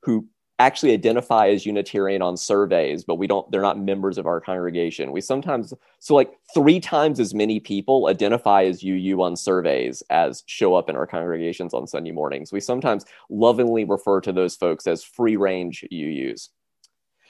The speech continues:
Uh, and, and sort of like, um, Jews, we U Us, um, punch above our weight class,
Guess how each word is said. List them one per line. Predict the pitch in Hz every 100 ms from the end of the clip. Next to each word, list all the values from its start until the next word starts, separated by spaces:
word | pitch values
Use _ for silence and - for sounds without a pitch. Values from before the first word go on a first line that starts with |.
| _ _ _ -
Uh, | 107 92 92 -
and, | 175 190 196
and | 190
sort | - 262
of | 247
like, | 170 156 143 131 -
um, | 123 113 107 107 110 -
Jews, | 135 165 196 185 160 - -
we | 160
U | 185 175 156 139 165
Us, | 156 -
um, | 104 -
punch | - 147 156
above | 131 143 127
our | 104
weight | 101 110
class, | - 143 147 151 -